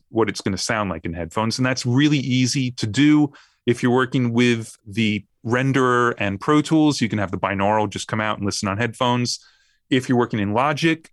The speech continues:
uh, as of now, you can have either the Dolby binaural or the Apple Spatial in headphones. And if you've got AirPods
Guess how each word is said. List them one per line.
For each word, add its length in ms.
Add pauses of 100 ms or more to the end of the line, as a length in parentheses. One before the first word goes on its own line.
(140)
uh, 260
as 220
of 140
now, 500
you 160
can 160
have 400
either 260
the 100
Dolby 300
binaural 520
or 180
the 140
Apple 200
Spatial 600 (260)
in 140
headphones. 580
And 140
if 100
you've 180
got 360 (440)
AirPods 520